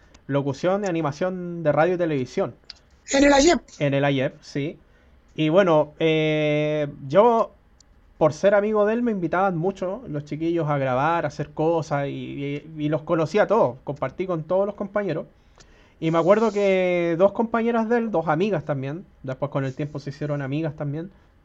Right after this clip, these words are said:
Speaker 1: eh, de mí, eh, necesitaban a alguien que fuera famoso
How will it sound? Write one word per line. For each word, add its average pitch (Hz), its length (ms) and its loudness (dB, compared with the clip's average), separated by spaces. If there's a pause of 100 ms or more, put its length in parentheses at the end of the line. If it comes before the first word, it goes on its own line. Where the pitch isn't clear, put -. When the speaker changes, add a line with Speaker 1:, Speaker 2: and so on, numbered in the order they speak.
(120)
Speaker 1:
eh, 127 220 -6
de 123 100 -4
mí, 156 220 -4 (540)
eh, 151 220 -2
necesitaban 180 880 2
a 175 180 4
alguien 202 280 0
que 196 460 -4 (440)
fuera 196 460 6 (140)
famoso 254 560 8